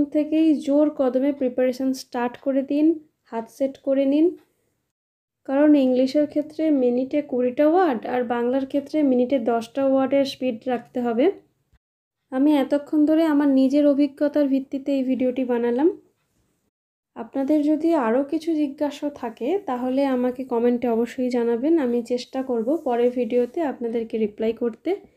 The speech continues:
তাই আমার চ্যানেলটিকে অবশ্যই সাবস্ক্রাইব করে রাখুন আর বেল আইকনে ক্লিক করে দিন,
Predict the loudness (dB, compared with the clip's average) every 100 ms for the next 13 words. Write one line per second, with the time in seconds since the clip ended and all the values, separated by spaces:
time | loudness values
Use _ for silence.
0 | _ _ _ _ _ _ _ _ _ -4
1 | 0 2 0 0 0 0 0 0 -4 -2
2 | -2 -2 -4 -6 -4 -6 -8 -10 -8 -8
3 | -6 -4 -2 -4 -6 -4 -4 -6 _ _
4 | _ -8 -4 0 2 2 -2 -2 -2 -2
5 | -4 -6 -6 -2 0 2